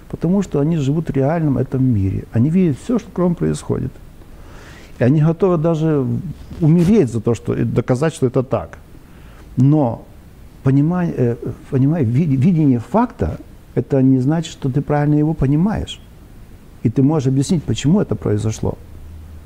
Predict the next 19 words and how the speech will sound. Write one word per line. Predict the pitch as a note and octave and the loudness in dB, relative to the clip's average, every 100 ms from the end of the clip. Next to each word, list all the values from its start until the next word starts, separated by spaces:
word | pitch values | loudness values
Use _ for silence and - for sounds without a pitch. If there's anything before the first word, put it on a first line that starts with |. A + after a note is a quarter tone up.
| - - - - | -18 -18 -20 -6
Поэтому, | - D3+ D#3 D3+ C#3+ C#3 - - - - | 0 2 4 4 2 -2 -14 -20 -20 -4
э, | B2 B2 B2+ A#2+ G#2 - - - - | 0 2 2 2 0 -4 -10 -14 -8
верующий | G#2 A2+ G#3+ B3+ - | 0 2 4 2 2
человек | E3 F#3+ | 0 0
отличается | - C#3+ - A3+ D#3 - A2 A2 A2+ | 0 -2 0 0 0 -2 -2 0 -2
от | - | -4
этого, | - G#2 G2+ G2+ | -4 -2 -2 -2
а | - A2+ | -2 2
верующий | G#3+ B3+ G3+ - | 2 4 2 0
человек | C3 A#2 | 0 -2
становится | - B2+ C3+ A#2+ B2+ | -2 -2 0 0 0
верующим | F#3 G3 D#3+ C#3 - | 2 2 0 -4 -4
от | A2 | -6
слышания | - F3 E3+ D3+ D#3+ | -2 -4 -2 -6 -6
Слова | - G#2+ A2 | -4 -4 -4
Божьего. | G#2+ G#2+ A2 G#2+ A2 - | -4 -4 -4 -6 -8 -4
У | B2+ | 0
него | A#2+ C3+ G#3 A#3 - - - - - - | 2 2 2 0 -4 -20 -20 -20 -20 -20
формируется | - A#2+ B2 D3 F#3+ F3 D3+ - D3+ | -4 0 2 2 2 0 -2 -4 -4